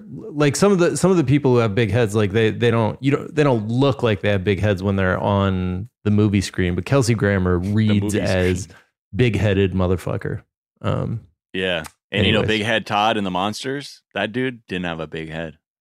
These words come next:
Speaker 2: Real tiny
Speaker 1: Tiny.
Speaker 2: head.
Speaker 1: Yeah,
Speaker 2: Yeah.
Speaker 1: real tiny. He was overcompensating.
Speaker 2: Controversial.
Speaker 1: Um, all right. Well, I'm Jack. That's Miles.
Speaker 2: Yeah.
Speaker 1: And these are some of the things that are a trending.
Speaker 2: Yeah.
Speaker 1: Arizona is trending.
Speaker 2: <laughs>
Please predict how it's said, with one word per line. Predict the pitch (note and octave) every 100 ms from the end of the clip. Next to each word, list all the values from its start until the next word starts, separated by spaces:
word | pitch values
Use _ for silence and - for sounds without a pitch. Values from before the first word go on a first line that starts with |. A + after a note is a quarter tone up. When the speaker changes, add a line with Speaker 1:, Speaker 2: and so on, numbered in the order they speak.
| _
Speaker 2:
Real | G2 E2+
tiny | - G2
Speaker 1:
Tiny. | G2
Speaker 2:
head. | D#2+ D#2+ _ -
Speaker 1:
Yeah, | F#2+
Speaker 2:
Yeah. | F#2+ E2+ - -
Speaker 1:
real | F#2
tiny. | - G2 F#2+
He |
was | F2+ F#2
overcompensating. | F#2+ F#2 - F#2+ F#2 F#2 G2 G2+ F#2 _ -
Speaker 2:
Controversial. | F#2 F2+ B2+ C3 A#2+
Speaker 1:
Um, | A2 G#2+ - _ _ C3+
all | D#3
right. | C#3 G#2+
Well, | C3+ D3
I'm | G#3 F3+
Jack. | D3 D#3 D#3+
That's | D3+ D#3+ -
Miles. | A#2 A2+ C3+ C#3+ C#3+ C3
Speaker 2:
Yeah. | A#2 C#3
Speaker 1:
And | A#2+ B2+ B2+ A2
these | C#3 G#3 G#3 F3
are | F3+ F3 F3
some | E3 F#3+
of | F#3+
the | F3+
things | F#3+ F#3+ D3+
that | E3 E3+
are | E3+ E3+ E3
a | C#3
trending. | - - E3 F#3+ C3+ G#2 F2 - -
Speaker 2:
Yeah. | F#2 F#2+ G#2 G#2 F#2+ E2 _ -
Speaker 1:
Arizona | D#3+ F#3 E3+ G3 G#3+ D3 F2 - _ -
is | A2
trending. | - A#2 A2+ C3 C#3+ -
Speaker 2:
<laughs> | -